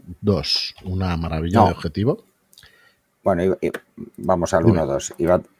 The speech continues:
Speaker 2: bueno, no, no, no, pensaba que empezaríamos por el uno ocho, pero vamos directos al uno dos.
Speaker 1: Como veas, como veas.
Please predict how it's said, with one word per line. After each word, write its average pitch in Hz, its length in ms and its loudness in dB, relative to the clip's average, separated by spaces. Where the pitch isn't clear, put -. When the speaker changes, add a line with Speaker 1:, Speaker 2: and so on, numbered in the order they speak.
Speaker 2:
bueno, 98 180 6
no, 104 200 6
no, 95 280 6
no, 73 80 4
pensaba 80 360 4
que 87 60 0
empezaríamos 80 500 2
por 82 140 4
el 78 80 4
uno 80 160 0
ocho, - 240 2
pero 69 180 4
vamos 80 300 4
directos 69 480 0
al 53 100 -4
uno 50 220 -8
dos. - 320 -12
Speaker 1:
Como 95 220 2
veas, 87 300 2
como 78 180 -6
veas. 69 320 -8